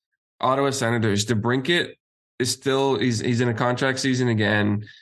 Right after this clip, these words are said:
He's gonna want a big payday. He's obviously one of the, the better goal scorers in the league. You're shaking your head no,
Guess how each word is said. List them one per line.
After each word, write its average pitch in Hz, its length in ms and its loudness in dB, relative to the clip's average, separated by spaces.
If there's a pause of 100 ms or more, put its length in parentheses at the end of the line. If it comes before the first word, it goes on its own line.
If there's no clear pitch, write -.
(340)
He's 131 200 0
gonna 139 160 0
want 123 200 2
a 117 60 0
big 113 320 -2
payday. 107 560 0
He's 113 180 2
obviously 113 440 0
one 113 180 2
of 107 40 0
the, 107 240 0
the 113 140 0
better 120 320 2
goal 117 240 0
scorers 107 440 -2
in 107 80 0
the 107 100 0
league. 113 480 0
You're 110 120 -4
shaking 110 280 0
your 113 100 2
head 104 120 0
no, 104 380 0